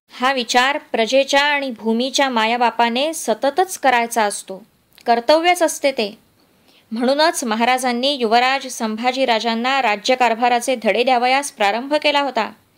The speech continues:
त्यांना महाराजांनी आग्र्याला नेले ते याच करता,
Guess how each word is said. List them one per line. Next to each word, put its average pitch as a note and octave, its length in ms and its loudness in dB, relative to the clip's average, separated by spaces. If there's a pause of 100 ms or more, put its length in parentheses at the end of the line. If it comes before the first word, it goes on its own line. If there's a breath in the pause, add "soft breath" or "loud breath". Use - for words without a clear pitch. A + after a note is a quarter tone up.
(760 soft breath)
त्यांना A#3 280 0
महाराजांनी B3+ 640 0
आग्र्याला B3 460 2
नेले B3 360 0
ते D4 160 0
याच B3 340 -2
करता, E4+ 400 2